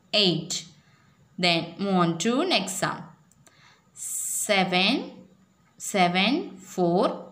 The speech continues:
five, three. So where we have to start, children?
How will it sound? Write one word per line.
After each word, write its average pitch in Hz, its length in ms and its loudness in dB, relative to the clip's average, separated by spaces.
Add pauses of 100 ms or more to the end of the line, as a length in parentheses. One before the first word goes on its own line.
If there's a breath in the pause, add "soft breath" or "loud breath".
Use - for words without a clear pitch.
five, 185 500 2 (260)
three. 208 420 -2 (120)
So 180 200 0
where 196 340 0
we 226 100 2
have 214 200 -2
to 233 80 -4
start, 220 380 0
children? 247 500 2